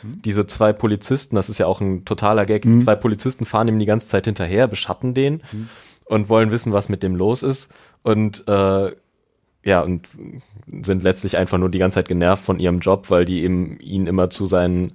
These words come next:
Speaker 2: äh, Damenbekanntschaften dann irgendwie verfolgen müssen. Also es ist ein totaler Wunschtraum von jemandem, der einfach im Knast sitzt und da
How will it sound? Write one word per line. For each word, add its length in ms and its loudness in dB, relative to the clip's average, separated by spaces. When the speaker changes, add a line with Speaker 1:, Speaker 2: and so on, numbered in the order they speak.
Speaker 2:
äh, 500 0
Damenbekanntschaften 1120 -2
dann 240 -2
irgendwie 240 -4
verfolgen 480 -2
müssen. 200 -6
Also 160 -2
es 80 -4
ist 200 -6
ein 60 -2
totaler 480 2
Wunschtraum 500 2
von 220 2
jemandem, 380 4
der 160 4
einfach 260 0
im 80 0
Knast 400 -2
sitzt 280 0
und 220 -4
da 280 2